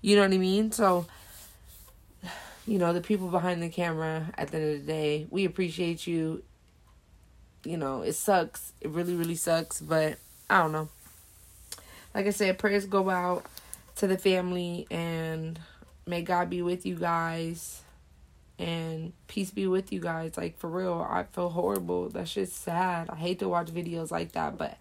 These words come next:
it was something I had to watch for myself today to actually see, and I had to replay it and kinda watch it because it happened so fast. Literally within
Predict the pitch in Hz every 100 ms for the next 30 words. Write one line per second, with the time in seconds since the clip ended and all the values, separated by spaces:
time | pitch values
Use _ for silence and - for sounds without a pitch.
0 | - - - - 196 196 196 196 180 175
1 | 170 180 170 170 170 - 170 170 - 175
2 | - 175 165 170 165 160 - 165 - 185
3 | 175 165 175 156 151 - - - - 185
4 | 180 196 185 175 170 185 170 160 170 196
5 | - 175 165 - 160 165 156 180 185 165
6 | - - 185 180 170 - - 165 165 151
7 | 156 - 170 180 175 165 156 165 - 175
8 | 170